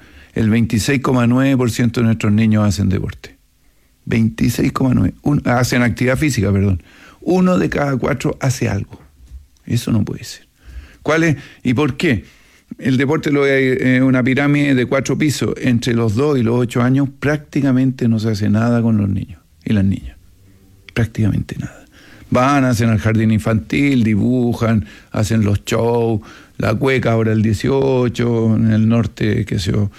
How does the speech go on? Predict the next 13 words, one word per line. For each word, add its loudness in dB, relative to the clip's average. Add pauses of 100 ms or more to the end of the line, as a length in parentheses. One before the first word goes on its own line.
(680)
los 0
bailes 0
de 0
allá, 2
etcétera, 0
etcétera. -6 (440)
Pero 0
de 0
actividad -2
física, -4 (300)
nada, -16 (160)
muy 0
poco. -10